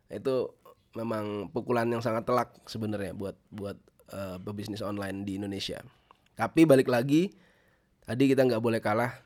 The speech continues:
tetap harus move on. Nah, di channel Scale Up, saya sendiri di Telegram, akhirnya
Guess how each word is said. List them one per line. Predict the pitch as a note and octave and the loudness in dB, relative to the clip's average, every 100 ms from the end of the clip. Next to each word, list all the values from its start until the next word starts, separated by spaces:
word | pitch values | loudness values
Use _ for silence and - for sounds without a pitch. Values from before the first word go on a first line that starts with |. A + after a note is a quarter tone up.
| _ _ _ - | _ _ _ -16
tetap | G#2+ A#2+ G#2+ | -8 -6 -2
harus | A#2 | -2
move | A#2+ A2+ - | -2 -4 -4
on. | G2+ F#2+ - - - _ | -6 -8 -14 -20 -20 _
Nah, | D3+ F3 C3+ - _ _ _ - _ | 8 8 8 0 _ _ _ -20 _
di | D3+ D#3+ | 4 10
channel | G3 G3 G3+ | 12 12 10
Scale | A3 F#3+ | 8 8
Up, | D3 - - _ _ _ - - - | 6 4 -4 _ _ _ -20 -20 -2
saya | C#3+ D3+ | 0 4
sendiri | E3 F3 D3+ | 6 8 8
di | C3+ | 6
Telegram, | D3 D#3 C3+ B2 B2+ D#3+ - _ _ - - | 8 8 6 4 2 -6 -18 _ _ -20 -10
akhirnya | B2+ D3 D3+ G3 G3+ F#3 | -2 2 6 8 8 6